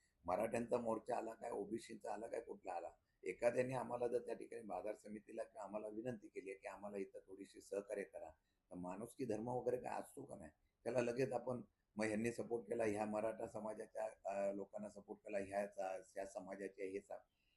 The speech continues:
हे आता दुर्दैव आहे महाराष्ट्रामध्ये. आता पक्ष,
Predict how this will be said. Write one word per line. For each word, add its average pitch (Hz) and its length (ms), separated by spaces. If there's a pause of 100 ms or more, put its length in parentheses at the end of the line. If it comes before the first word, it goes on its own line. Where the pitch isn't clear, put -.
(160)
हे 160 140
आता - 460
दुर्दैव 107 380
आहे 139 100
महाराष्ट्रामध्ये. 117 720
आता 113 160
पक्ष, - 380